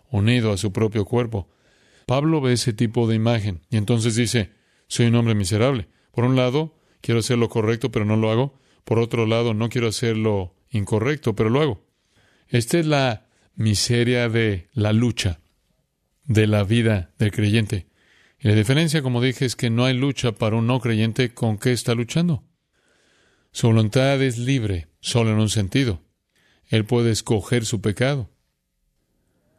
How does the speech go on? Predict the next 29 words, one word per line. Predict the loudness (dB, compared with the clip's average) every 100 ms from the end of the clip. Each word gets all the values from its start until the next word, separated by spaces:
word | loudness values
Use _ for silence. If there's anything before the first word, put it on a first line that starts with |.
| -2
Así | 0 2 2
que | 2 2 -2 _ _
Pablo | -2 0 0 -2
está | -4 0 0
describiendo | 0 -2 0 2 2 2
la | 2 0
experiencia | -2 -2 0 2 2 2 0 -2 -4 -6 _
del | -4 -2
cristiano. | 0 -2 0 2 2 0 -6 _ _ _ _ _ _ _ _ _ _ _ _
Y | 0 2
él | 2 0 -4 _ -2
odia | 0 0 0 0 -2 -4
el | -2 0
hecho | 0 -2 -2
de | -2
que | -2 -2
esa | 0
es | -2
su | -2
experiencia. | -2 -2 0 0 -2 -8 -16 _ _ _ _ _ _ _ _
Y | -6
por | -2 0
eso | 0 0
en | -2
el | -2
capítulo | -2 -2 0 0 2
ocho | 0 -2 -2
él | 0
dice, | 0 0 -2 -2